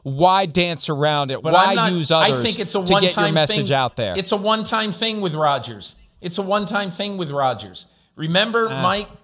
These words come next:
Speaker 2: the last line of my column when I sat with Aaron Rodgers, when I asked him,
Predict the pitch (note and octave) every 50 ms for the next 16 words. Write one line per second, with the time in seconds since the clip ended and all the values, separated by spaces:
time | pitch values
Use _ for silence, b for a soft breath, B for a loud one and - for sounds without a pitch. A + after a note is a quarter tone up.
0 | b b b b D3 C#3+ D3+ E3 F#3 G3+ G3 G3 F#3 F#3+ G3 G3+ G#3 G3 F#3 F3
1 | F3 F3+ F3+ F3 - F3+ F3 F3+ F#3 F#3 F#3 F#3+ F#3 E3+ E3+ b b b _ -
2 | C3 C#3+ D#3 D#3+ E3+ - - - F#3 E3+ F3+ F#3+ F#3 F#3 F3+ F3+ F3+ F#3 F#3 F#3
3 | F3 F3 E3+ F3 F3+ E3+ E3 F3 F3 D#3 - - b b b b b b b _
4 | C#3+ D3+ D#3 D#3+ D#3 D#3 D3+ D#3 E3 F3 F3 E3+ - - - F3+ F3+ F3 E3+ E3
5 | D#3+ - -